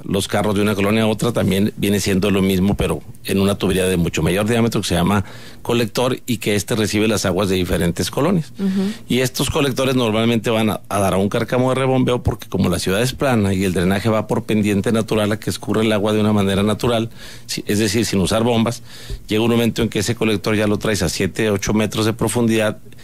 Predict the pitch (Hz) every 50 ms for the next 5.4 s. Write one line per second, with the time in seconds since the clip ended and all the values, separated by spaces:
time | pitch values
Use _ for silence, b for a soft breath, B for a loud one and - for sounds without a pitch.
0 | B B B B - - - - 117 113 117 120 - - 110 107 - 123 - 113
1 | 107 101 - - 104 95 - 110 101 101 98 - 107 107 98 - 98 90 95 -
2 | - 95 107 101 85 98 95 87 92 87 90 90 92 104 113 117 104 92 - 98
3 | - - - 101 - - - 92 101 98 - - - - - 87 - 110 98 87
4 | 104 101 92 101 92 - 117 98 95 95 90 90 98 92 90 104 104 95 - 131
5 | 127 127 120 101 123 127 135 -